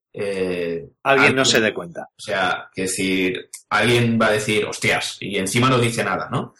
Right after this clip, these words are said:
Speaker 2: Claro.
Speaker 1: Entonces lo mejor es decir, "Mira, chicos, pues me he colado, me he colado", ¿vale?
Speaker 2: Muy bien.
Speaker 1: Pero decir, "Bueno, es el estrés del momento y fallas", y, quiero decir,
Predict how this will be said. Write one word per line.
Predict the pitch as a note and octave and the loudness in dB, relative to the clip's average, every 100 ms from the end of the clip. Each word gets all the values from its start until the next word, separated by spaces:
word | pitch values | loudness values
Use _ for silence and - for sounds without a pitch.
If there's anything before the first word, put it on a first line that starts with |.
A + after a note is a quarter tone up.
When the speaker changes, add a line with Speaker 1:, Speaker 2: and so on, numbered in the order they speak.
| - | -14
Speaker 2:
Claro. | - E2+ | -6 -6
Speaker 1:
Entonces | - F#2+ | -4 -6
lo | G2+ | -4
mejor | F#2 A2 | 0 2
es | B2 | 2
decir, | A2+ G#2 G#2 - F2 | 2 2 0 0 -2
"Mira, | A2+ C#3 | 0 0
chicos, | - A#2 F2 - | 0 -2 -4 -6
pues | F2+ | -8
me | F2+ | -4
he | |
colado, | F2+ - - _ | -4 -4 -10 _
me | F2 | -14
he | - | -10
colado", | - - _ _ - | -10 -10 _ _ -14
¿vale? | - - - - - - | -10 -10 -12 -20 -18 -16
Speaker 2:
Muy | E2+ | -18
bien. | C#2 B1+ | -20 -6
Speaker 1:
Pero | B2 A#2+ | 0 2
decir, | A#2+ A#2+ | 4 4
"Bueno, | A#2+ G#2 | 4 4
es | A#2 C#3 | 2 2
el | C3 | 2
estrés | - C#3 C3 | 4 2 4
del | B2+ | 2
momento | A#2 C#3+ D#3 D3+ D3+ D3 D3+ B2+ | 2 2 2 4 4 6 4 4
y | G#2 G2 - | 0 -6 -14
fallas", | - B2+ B2+ A#2 A#2 A#2 - | -4 2 4 4 2 0 -6
y, | F2 F2 - | -10 -12 -12
quiero | F#2+ | -10
decir, | F2+ F2+ F#2+ | -8 -6 -6